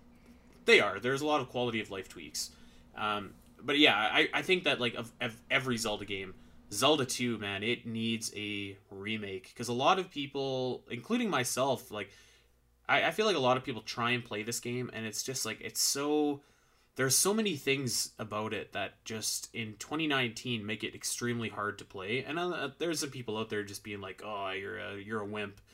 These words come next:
And, like, maybe that's true, but, you know, I don't know. It's, it's not, it's not as fun as it could be, and with a few modern,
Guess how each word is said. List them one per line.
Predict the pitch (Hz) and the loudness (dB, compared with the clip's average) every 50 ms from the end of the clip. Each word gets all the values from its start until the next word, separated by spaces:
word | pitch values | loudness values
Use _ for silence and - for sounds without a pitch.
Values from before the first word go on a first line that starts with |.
| - - - _ _ _ - | -20 -20 -20 _ _ _ -10
And, | - 107 107 | -8 -6 -4
like, | 107 104 - | -4 -2 -2
maybe | 147 147 143 | -2 0 0
that's | 135 131 120 - - | 0 0 0 0 -2
true, | - 131 127 131 139 147 139 | 0 2 2 2 2 0 0
but, | 117 104 104 101 - - - _ _ _ _ - - _ _ _ | -2 -2 -2 -4 -6 -10 -18 _ _ _ _ -20 -20 _ _ _
you | 117 117 | -8 -6
know, | 113 107 98 | -6 -4 -4
I | 104 110 117 | -2 -2 -2
don't | 120 127 | -2 -2
know. | 135 117 101 | -2 -2 -2
It's, | 98 - - | -4 -6 -6
it's | 113 113 - 123 - - | -6 -6 -6 -6 -4 -2
not, | 123 131 147 151 123 - - _ - - _ _ _ _ _ _ _ _ _ _ _ _ _ _ _ _ _ _ - | 0 2 2 2 0 -2 -8 _ -20 -20 _ _ _ _ _ _ _ _ _ _ _ _ _ _ _ _ _ _ -6
it's | 123 120 - | -4 0 4
not | 160 185 208 190 | 6 6 8 8
as | 151 - | 6 2
fun | - - 151 156 170 | 2 2 2 2 2
as | 147 117 | 2 0
it | 113 - - | -2 -4 -4
could | - 139 139 139 | -2 -2 -2 0
be, | 143 160 175 185 180 - - | -2 -2 -2 -2 -2 -2 -4
and | 113 117 | -4 -2
with | 117 123 117 - | -2 -2 -4 -4
a | 113 | -8
few | - - - 120 123 127 127 123 123 123 120 - - | -10 -6 -2 0 0 2 2 2 2 2 0 -2 -4
modern, | 110 110 113 113 113 120 117 117 117 113 113 110 110 113 | -4 0 0 0 2 2 0 0 0 0 -2 -4 -6 -8